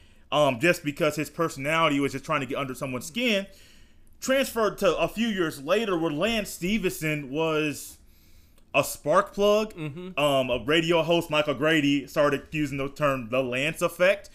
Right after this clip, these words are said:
Speaker 2: Mm-hmm.
Speaker 1: We even saw when Lance didn't re-sign the contract, Larry Bird said, "I don't wanna pay you that money."
Speaker 2: Mm-hmm.
Speaker 1: He went to Charlotte. Ki-, his career, we thought, fell off. Came back to the team, and then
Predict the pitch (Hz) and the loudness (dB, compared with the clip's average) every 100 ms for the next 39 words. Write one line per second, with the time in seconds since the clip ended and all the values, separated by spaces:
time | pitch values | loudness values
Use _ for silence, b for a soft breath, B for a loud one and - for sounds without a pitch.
0 | 165 156 147 208 226 202 170 - 185 170 | -14 -8 0 2 2 0 -2 -2 0 0
1 | 160 151 165 160 156 - - 123 165 233 | 0 -4 -4 -4 -6 -14 -16 0 0 2
2 | 175 147 156 156 131 123 147 135 - 147 | -2 -2 -2 -2 -2 -4 -2 0 2 2
3 | 120 143 147 143 147 151 139 127 147 131 | 2 2 2 0 -2 -2 0 -2 -2 -4
4 | 143 135 131 131 120 131 139 - 170 143 | -4 -2 0 -2 -2 -2 -4 -8 -14 -8
5 | 120 147 151 151 - 139 139 143 143 - | 0 2 2 -2 0 4 4 2 -2 -8
6 | 127 - 160 156 185 165 160 135 - 151 | -10 -10 -2 4 4 4 2 0 2 2
7 | 123 147 147 151 - B B B 190 175 | 2 0 0 -2 -8 B B B -4 -2
8 | 131 143 208 220 156 139 160 151 151 165 | -2 0 0 0 -4 -4 -2 -2 -2 -4
9 | 139 139 151 165 147 | -6 -2 0 0 -2